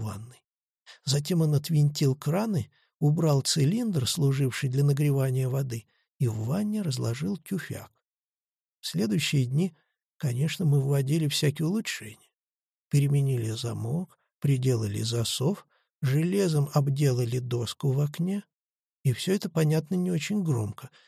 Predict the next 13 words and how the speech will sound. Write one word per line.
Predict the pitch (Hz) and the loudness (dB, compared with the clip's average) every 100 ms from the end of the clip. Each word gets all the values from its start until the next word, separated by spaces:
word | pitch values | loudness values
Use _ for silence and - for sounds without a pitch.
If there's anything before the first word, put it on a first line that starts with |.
| - | -6
Соседей | - 123 - 170 156 | -2 0 0 2 4
у | |
нас, | 147 131 | 4 2
как | 151 143 | 0 0
вы | 147 | 2
знаете, | 131 156 160 165 214 | 2 2 2 0 -2
нет, | 208 131 - | 0 -2 -2
но | 123 131 | -2 -2
всё-таки | 143 139 147 156 190 | -2 -4 -4 -4 -2
нужно | 156 151 185 | 0 0 -2
было | 180 170 | -2 -2
действовать | 139 135 135 - 160 156 | 0 0 -2 -4 -6 -6
осторожно. | - 151 131 104 - | -4 -4 -4 -8 -18